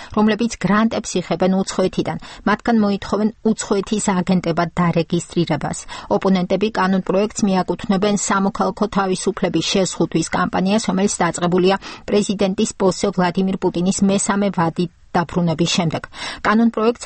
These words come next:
აკრიტიკებენ შეერთებული შტატები და ევროკავშირიც. პარასკევს რუსეთის სახელმწიფო სათათბირომ მხარი დაუჭირა ზომასაც, რომელიც სისხლის სამართლის კოდექსში დააბრუნებს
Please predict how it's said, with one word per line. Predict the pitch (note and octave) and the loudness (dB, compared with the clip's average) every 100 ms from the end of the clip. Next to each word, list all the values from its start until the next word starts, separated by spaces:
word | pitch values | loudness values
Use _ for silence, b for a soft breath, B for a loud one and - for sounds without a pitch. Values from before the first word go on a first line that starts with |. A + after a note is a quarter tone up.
| G3+ | -4
აკრიტიკებენ | - G3+ F#3+ F3+ D#3+ D#3+ D#3+ | -2 -4 -2 -2 -2 -2 -2
შეერთებული | - F#3+ - F3 F3+ | 0 0 0 0 0
შტატები | - F#3 E3 E3+ | 0 0 0 0
და | F3 F#3 F#3 | 2 2 2
ევროკავშირიც. | F#3+ - E3 - - - - B B | 0 0 -2 -2 -4 -6 -12 B B
პარასკევს | F3+ F3+ F3+ - G#3+ - G3+ | 0 0 -2 -4 -4 -2 -2
რუსეთის | G3 A#3 - G3+ - | 0 -2 -2 -2 0
სახელმწიფო | F3+ - D#3+ E3 - E3+ | -2 -2 -4 -4 -2 -2
სათათბირომ | E3+ - F3+ - G3+ G#3 B B | -2 0 -2 0 0 0 B B
მხარი | - A#3+ A#3 | -4 0 2
დაუჭირა | A3+ A#3 - G#3 G3+ | 2 2 0 0 2
ზომასაც, | A3 G#3+ - E3+ - | 2 2 2 -2 0
რომელიც | F#3+ G#3 A3+ - | 0 0 0 -2
სისხლის | A3 - A3+ - | -4 0 0 0
სამართლის | G3+ G3 F#3+ G3+ G3+ | 0 0 0 -2 -2
კოდექსში | - F#3 F3+ - G#3+ G3+ | 0 2 2 0 -4 0
დააბრუნებს | F#3 F3 - F#3+ G3 - | 2 2 0 0 0 -2